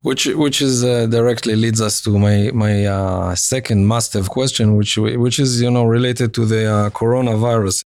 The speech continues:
the way that you, you do your daily job. What about that?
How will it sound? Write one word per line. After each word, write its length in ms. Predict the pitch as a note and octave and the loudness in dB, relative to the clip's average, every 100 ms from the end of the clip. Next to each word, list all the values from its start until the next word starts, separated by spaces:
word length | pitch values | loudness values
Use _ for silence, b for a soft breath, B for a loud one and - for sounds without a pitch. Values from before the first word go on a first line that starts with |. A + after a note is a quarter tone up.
| _ | _
the 100 | - | -4
way 200 | G2+ G#2+ | 0 0
that 320 | G#2 G2+ - A2 | 0 -2 -4 -4
you, 420 | G#2 G2+ G2 - _ | -2 0 -2 -6 _
you 140 | - A2 | -4 -2
do 100 | A#2+ | 0
your 220 | A#2+ G#2+ | 0 0
daily 320 | A#2 A#2 A2 | 0 0 0
job. 400 | G#2+ B2 B2+ A2+ - _ - | 0 -2 -2 -4 -10 _ -6
What 260 | C3 A#2 | -4 -2
about 300 | B2 G#2+ G#2 | -2 -2 -2
that? 340 | G2+ F2+ - | -2 -6 -8